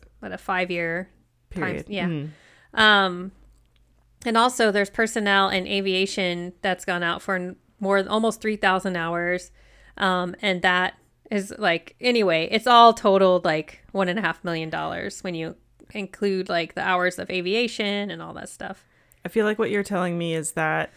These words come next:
Speaker 2: <clears throat> Mount Baldy is not really the place to go for, like, a jaunty
Speaker 1: <laughs>
Speaker 2: little hike in the woods.
Speaker 1: So I'll talk about it
Speaker 2: <laughs>
Speaker 1: a little bit more, but just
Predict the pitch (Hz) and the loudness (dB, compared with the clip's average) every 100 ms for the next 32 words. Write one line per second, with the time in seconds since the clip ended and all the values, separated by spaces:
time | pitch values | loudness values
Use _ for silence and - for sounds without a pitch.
0 | - - 269 208 - 190 180 180 175 151 | -4 6 8 8 4 2 2 2 2 2
1 | 156 160 151 - 160 160 170 151 147 147 | 2 0 -2 -2 -4 -4 -4 -2 -2 -4
2 | - 160 156 156 160 147 143 151 - 156 | -6 -4 -4 -6 -8 -8 -6 -8 -8 -6
3 | 143 139 143 - 151 143 165 147 143 147 | -4 -4 -6 -4 -2 2 2 4 4 4
4 | 339 156 151 147 147 151 151 147 135 143 | 2 0 0 0 2 2 2 -2 -2 2
5 | 214 254 - - 285 254 233 269 370 262 | 2 0 -4 6 10 10 10 8 8 4
6 | 339 277 254 233 208 208 214 226 233 240 | 6 10 10 10 8 6 4 6 4 4
7 | 226 220 214 269 254 202 269 285 | 4 4 6 10 10 8 2 0